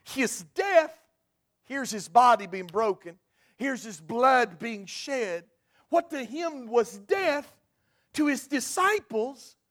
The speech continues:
was life. His, their life, their eternal, uh, salvation, deliverance is represented in these items.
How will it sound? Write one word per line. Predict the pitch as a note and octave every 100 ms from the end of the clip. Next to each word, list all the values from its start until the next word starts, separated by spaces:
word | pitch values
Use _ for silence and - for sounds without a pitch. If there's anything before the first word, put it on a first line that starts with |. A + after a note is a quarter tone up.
| _ _ _ _
was | D4+ -
life. | D4+ G4 G#4 G4+ C4+ - _ _ _ _ _ _ _ _ _ _ _ _ _
His, | - G4 F4+ E4+ C#4+
their | E4+ G4
life, | G4 F4 F#4+ F4+ C4+ - _ _ _ _ _ _ _
their | A3+ E4+ F#4+
eternal, | G4 - - D#4+ F#4 F#4+ F#4 D4+ - _ _ -
uh, | B3+ B3 G#3+ - -
salvation, | - - D#4 F#4 F4+ F4 F#4 - C#4 B3
deliverance | G3+ E4+ D#4+ G#4 G4+ B3+ A#3+ - -
is | A3+ F#3+
represented | A#3+ - G#3+ F3+ G#3+ F#3 E3 _ _ -
in | G3
these | E3 D#3+ -
items. | D#3 C#3 B2